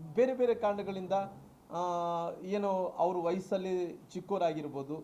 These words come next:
ವಿಜೇಂದ್ರ ಅವರು, ಅವ್ರು ಎಲ್ಲೋ ಒಂದು ಕಡೆ ಅನುಭವದಿಂದ ಇನ್ನು ಭಾಳಷ್ಟು ಅನುಭವನ ಪಡ್ಕೋಬೇಕಾಗಿತ್ತು. ಅವ್ರು ಎಲ್ಲೋ ಒಂದು ಕಡೆ ಅವ್ರ ತಂದೆಯವ್ರ ಜೊತೆಯಲ್ಲಿ ಕೂಡ ಸೀನಿಯರ್ ಮೋಸ್ಟ್ ಆಗಿ ಕೆಲಸ ಮಾಡಿದಂಥವ್ರು. ಅವೆಲ್ಲ ಇದ್ದಂಥ ಟೈಮಲ್ಲಿ ಒಂದು ಕುಟುಂಬದಲ್ಲಿ ಕೂಡ ಕೆಲವೊಂದು ಸಾರಿ ಸಣ್ಣ ಪುಟ್ಟ ವ್ಯತ್ಯಾಸಗಳು ಇದ್ದೇ ಇರ್ತಾವ.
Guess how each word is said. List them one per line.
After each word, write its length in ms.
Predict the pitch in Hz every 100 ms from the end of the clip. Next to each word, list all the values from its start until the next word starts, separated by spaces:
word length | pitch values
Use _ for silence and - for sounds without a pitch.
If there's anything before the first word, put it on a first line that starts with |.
| - -
ವಿಜೇಂದ್ರ 380 | 143 170 160 147
ಅವರು, 360 | 127 143 - - - - - - - -
ಅವ್ರು 200 | 214 240
ಎಲ್ಲೋ 240 | 220 233 233
ಒಂದು 280 | 220 202
ಕಡೆ 220 | 208 202 196
ಅನುಭವದಿಂದ 760 | - 175 202 214 196 180 180
ಇನ್ನು 260 | 190 175 180
ಭಾಳಷ್ಟು 360 | 156 170 185 160
ಅನುಭವನ 380 | 165 185 185
ಪಡ್ಕೋಬೇಕಾಗಿತ್ತು. 1120 | 170 143 151 190 170 160 143 127 107 147 151 - - - - - - - - - -
ಅವ್ರು 260 | 202 254
ಎಲ್ಲೋ 200 | 233 233
ಒಂದು 160 | 226 214
ಕಡೆ 180 | 214 214
ಅವ್ರ 160 | 196
ತಂದೆಯವ್ರ 420 | 185 170 175 214 175
ಜೊತೆಯಲ್ಲಿ 360 | 180 185 180
ಕೂಡ 120 | 180
ಸೀನಿಯರ್ 460 | 185 175 170 175 170
ಮೋಸ್ಟ್ 300 | 165 160 165
ಆಗಿ 200 | 156 160
ಕೆಲಸ 260 | 147 123 165
ಮಾಡಿದಂಥವ್ರು. 840 | 156 143 127 127 120 117 127 - - - - - - -
ಅವೆಲ್ಲ 380 | 196 233 302
ಇದ್ದಂಥ 380 | 285 240 233 226
ಟೈಮಲ್ಲಿ 300 | 208 208 190
ಒಂದು 160 | 190 185
ಕುಟುಂಬದಲ್ಲಿ 580 | 196 269 262 240 220 208
ಕೂಡ 160 | 214
ಕೆಲವೊಂದು 480 | 208 208 185 190 180
ಸಾರಿ 180 | 185 185
ಸಣ್ಣ 240 | 165 175
ಪುಟ್ಟ 200 | 175 165
ವ್ಯತ್ಯಾಸಗಳು 540 | 165 147 156 160 156 139
ಇದ್ದೇ 200 | 127 160
ಇರ್ತಾವ. 420 | 143 139 135